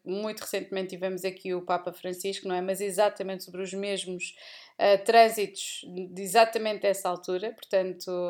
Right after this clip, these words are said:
ahm, ali, estamos ali há trinta anos atrás, exatamente, não é? Ahm, e, e, e continua a haver, ahm,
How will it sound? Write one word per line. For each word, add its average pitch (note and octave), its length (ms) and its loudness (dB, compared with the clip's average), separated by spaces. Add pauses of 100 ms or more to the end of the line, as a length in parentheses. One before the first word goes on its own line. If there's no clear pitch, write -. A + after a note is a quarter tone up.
(120)
ahm, F3 760 -6
ali, G3 420 -2
estamos G3 300 -4
ali G3 280 2
há G3 100 4
trinta G#3+ 380 -4
anos G3 260 0
atrás, F#3+ 500 -2
exatamente, F#3 800 -4
não F#3+ 140 -2
é? F#3+ 200 -2 (480)
Ahm, G#3 680 4
e, A3+ 520 -8
e, - 40 -4
e - 20 -16
continua A3+ 480 0
a A3 80 4
haver, G#3+ 640 -2 (340)
ahm, F#3+ 460 0